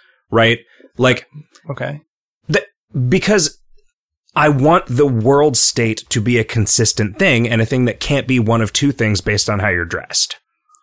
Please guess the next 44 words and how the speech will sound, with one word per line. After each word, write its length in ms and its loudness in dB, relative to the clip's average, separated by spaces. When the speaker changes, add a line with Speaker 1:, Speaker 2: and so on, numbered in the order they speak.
Speaker 1:
right? 320 2
And 100 2
it's, 140 0
and 160 2
I'm 80 4
not 160 2
talking 240 0
about, 180 2
like, 220 -2
the 140 0
Bugbear 440 0
Bakery 400 -2
is 180 -4
in 180 2
one 140 2
of 100 -2
two 200 -2
world 280 2
states 320 -2
depending 320 -2
on 80 -2
how 100 0
you're 160 -2
dressed, 300 -6
right? 140 -4
'Cause 140 0
it's 200 -2
not. 380 2
The 140 2
world 360 4
is, 300 2
this 540 0
place 420 -2
will 140 2
only 220 0
let 180 0
you 160 2
in 120 0
if 140 -4
you're 100 0
doing 340 -2
this, 380 -2
right? 260 2
And 260 4